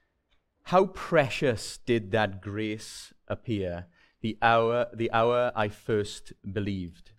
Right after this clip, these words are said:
The hour how fir-, I first believed. How precious did that grace appear back then? What Newton is talking about there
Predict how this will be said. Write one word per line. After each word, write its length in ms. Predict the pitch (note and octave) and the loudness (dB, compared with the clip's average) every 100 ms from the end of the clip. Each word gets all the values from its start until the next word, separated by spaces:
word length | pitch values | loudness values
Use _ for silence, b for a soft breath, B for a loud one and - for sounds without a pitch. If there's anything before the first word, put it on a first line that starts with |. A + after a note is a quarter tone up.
| _ - | _ -12
The 140 | - | -2
hour 360 | G#2+ A2 A2 - | 0 2 0 -2
how 180 | G2 A2 | -2 -4
fir-, 300 | - D#3 B2+ | 0 -2 0
I 120 | A2 | 0
first 440 | G#2+ - A2+ G#2+ - | -2 -2 -4 -4 -4
believed. 520 | G#2 F#2 E2+ - - b b b - | -4 -4 -8 -14 -20 b b b 2
How 80 | G#3+ | 2
precious 520 | - G3 D3+ - C#3+ | 6 8 8 6 4
did 140 | C3 | 4
that 220 | A#2+ A2 G#2 | 4 4 4
grace 360 | A#2 A2 - | 2 2 0
appear 440 | G#2+ A2+ G2+ F#2+ F2+ | -2 0 0 0 0
back 260 | G#2 G2 | 0 0
then? 160 | F#2+ F#2+ | -2 0
What 160 | C#3+ | 0
Newton 300 | C#3 E3 G3+ | 0 0 0
is 100 | E3 | -2
talking 320 | - D3 C3 A#2+ | 0 0 0 0
about 320 | A2+ G#2+ G2+ | 0 0 0
there 360 | A2 G2 F2 | 0 0 -2